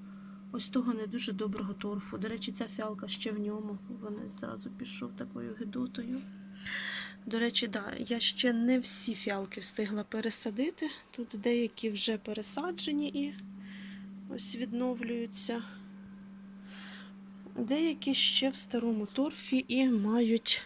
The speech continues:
не дуже гарні ось такі серединки, яким,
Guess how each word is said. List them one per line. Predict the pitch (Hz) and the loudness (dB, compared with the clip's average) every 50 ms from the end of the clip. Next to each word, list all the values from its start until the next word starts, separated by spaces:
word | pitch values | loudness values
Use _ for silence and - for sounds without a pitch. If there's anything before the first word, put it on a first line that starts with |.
| - - - - - - - - - - - - - - - | -10 -18 -20 -20 -18 -16 -14 -14 -14 -16 -16 -18 -16 -8 -6
не | 233 214 214 | -6 -4 -4
дуже | 196 214 254 240 - 208 | -4 0 0 0 0 0
гарні | 180 185 202 214 220 226 214 196 | -2 -6 -8 -6 -6 -6 -4 0
ось | 196 196 - | 0 0 0
такі | - 196 - - 208 | 0 -4 -6 4 6
серединки, | - - - 214 190 196 185 175 196 190 185 180 190 - - 208 190 - - - - | 8 8 8 6 2 -4 -6 -6 -8 -8 -8 -8 -10 -10 -12 -12 -14 -16 -18 -12 -10
яким, | 226 214 - - - - 262 277 277 269 262 | -10 -10 -8 -8 -4 -2 0 2 2 0 0